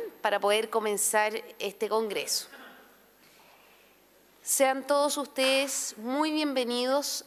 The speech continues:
a la octava versión del Congreso Familia para Todos. Este encuentro es organizado por el Programa de Ciencias para la Familia de la Facultad Eclesiástica de Teología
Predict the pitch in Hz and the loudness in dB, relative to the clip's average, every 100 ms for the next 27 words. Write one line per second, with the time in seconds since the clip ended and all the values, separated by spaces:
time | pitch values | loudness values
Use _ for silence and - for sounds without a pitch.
0 | - 190 190 185 - 175 - - 240 269 | 0 2 4 2 2 -2 -2 2 4 4
1 | 262 220 - - 220 226 262 - - - | 2 0 0 0 0 0 -4 -14 -20 -20
2 | - - 214 208 196 196 202 226 233 277 | -20 -6 0 0 2 4 4 4 4 2
3 | - 226 220 220 208 202 185 151 147 - | 4 2 2 2 2 2 2 0 -2 -8
4 | - - _ _ - - - - _ _ | -16 -20 _ _ -20 -20 -20 -20 _ _
5 | - 240 269 269 240 262 285 302 330 339 | -2 0 0 -2 0 0 0 0 0 0
6 | - - 233 262 254 240 220 - 226 226 | 0 -2 0 -2 -2 -4 -4 0 2 2
7 | 247 240 214 202 196 180 185 202 226 254 | 0 0 -2 -2 -2 -2 2 2 2 0
8 | 226 - 226 226 226 247 240 208 190 - | 0 -4 -4 -2 -2 -4 -2 0 0 -2
9 | 170 196 247 277 359 - - - - - | -4 -4 -6 -4 -6 -10 -20 -20 -14 0
10 | 214 214 208 196 190 226 240 240 214 - | 2 2 0 -2 -4 0 0 0 -2 0
11 | 240 226 - 247 254 220 202 185 175 - | 0 -2 -10 -2 0 0 0 -2 -2 -4
12 | 233 254 311 | -4 -2 -4